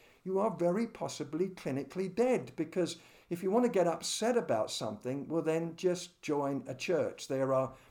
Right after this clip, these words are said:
plenty of options. But let's realize the source of strength that the church is. Let's ensure that we are playing our part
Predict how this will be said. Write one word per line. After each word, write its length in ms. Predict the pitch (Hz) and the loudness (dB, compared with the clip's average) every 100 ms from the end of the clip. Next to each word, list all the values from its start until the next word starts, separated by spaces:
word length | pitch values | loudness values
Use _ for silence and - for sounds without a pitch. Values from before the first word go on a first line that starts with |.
| _ | _
plenty 360 | 175 151 143 | 0 0 2
of 100 | 151 | 4
options. 560 | 151 160 - 135 92 85 | 6 4 0 -6 -6 -6
But 260 | - 160 - - - - | -2 -2 -6 -20 -20 -6
let's 300 | 214 - - | -4 -2 -2
realize 800 | 180 277 269 117 92 101 120 - _ _ _ | 2 4 4 4 2 -2 -6 -10 _ _ _
the 120 | 165 | -2
source 520 | 160 - 208 214 208 | -2 2 4 4 0
of 100 | 170 | -4
strength 580 | - - 185 170 120 - | -4 -2 0 0 -2 -4
that 160 | 135 - | -6 -6
the 80 | 120 | -10
church 680 | - - 151 123 101 - - | -8 -2 0 0 -2 -8 -14
is. 500 | - 165 151 92 - - - - | -2 0 0 -2 -6 -10 -18 -4
Let's 420 | 214 247 - - | 2 2 2 -6
ensure 800 | - 180 180 - - 226 175 117 | -4 -2 -2 -4 0 2 4 2
that 200 | 127 - | -2 -2
we 200 | 143 160 | 0 2
are 180 | 135 135 | 4 2
playing 760 | 135 - 175 175 147 135 135 - | -2 0 2 4 2 -2 -4 -6
our 240 | 143 131 | -2 -2
part 600 | 123 - 143 120 117 - | -4 0 2 4 0 -8